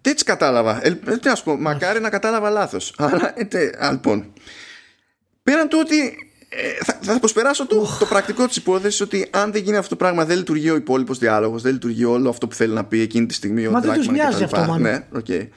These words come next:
Speaker 2: Δεν τους νοιάζει να λειτουργήσει το έργο
Speaker 1: Αν
Speaker 2: τέχνης
Speaker 1: δεν
Speaker 2: σε κάποιο επίπεδο.
Speaker 1: καταλαβαίνεις ότι με το να μην, ε, α, ε, φωνάξουνε Λίλη,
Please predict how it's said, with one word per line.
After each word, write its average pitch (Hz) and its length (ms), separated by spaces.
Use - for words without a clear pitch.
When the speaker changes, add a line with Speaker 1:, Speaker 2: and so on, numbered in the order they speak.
Speaker 2:
Δεν 339 120
τους 349 120
νοιάζει 277 200
να 262 60
λειτουργήσει 196 640
το 175 140
έργο 160 240
Speaker 1:
Αν 202 80
Speaker 2:
τέχνης 277 240
Speaker 1:
δεν 294 100
Speaker 2:
σε 302 60
κάποιο 294 260
επίπεδο. 226 160
Speaker 1:
καταλαβαίνεις 208 640
ότι 175 280
με 165 180
το 160 200
να 160 280
μην, 262 360
ε, 151 540
α, 127 320
ε, 123 340
φωνάξουνε 151 640
Λίλη, 135 420